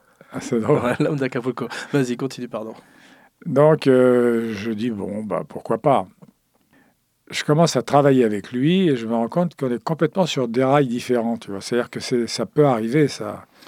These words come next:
Speaker 2: Tu parles dans ton livre d'incompatibilité d'humour ou, euh, de
Speaker 1: Un peu ça, c'est
Speaker 2: Ouais.
Speaker 1: ça, ouais.
Speaker 2: Hmm.
Speaker 1: Et, euh, je me dis, bon, bah, jouons le jeu.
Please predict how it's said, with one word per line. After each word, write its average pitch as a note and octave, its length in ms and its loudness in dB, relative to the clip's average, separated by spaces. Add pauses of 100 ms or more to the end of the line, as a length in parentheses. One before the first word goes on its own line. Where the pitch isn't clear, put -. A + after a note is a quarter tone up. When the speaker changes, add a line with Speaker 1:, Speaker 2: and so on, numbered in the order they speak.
(120)
Speaker 2:
Tu D3+ 120 -2
parles F#3+ 160 6
dans F3 80 4
ton D#3+ 100 4
livre E3+ 240 6
d'incompatibilité D#3+ 960 0
d'humour E3+ 480 2
ou, C#3+ 220 0
euh, C3 400 0
de A#2+ 60 -8
Speaker 1:
Un - 20 -14
peu D#3 120 4
ça, C3 360 0
c'est C3+ 80 -4
Speaker 2:
Ouais. C3 160 2
Speaker 1:
ça, A#2+ 140 -6
ouais. G2+ 240 -10
Speaker 2:
Hmm. A#2 180 -8 (500)
Speaker 1:
Et, C#3+ 480 6
euh, C3 420 4 (1120)
je A2+ 560 0
me G2 60 -4
dis, G2 240 -6
bon, F#2+ 280 -4
bah, F2+ 440 0
jouons G#2+ 320 -4
le A#2+ 80 -4
jeu. C#3+ 460 2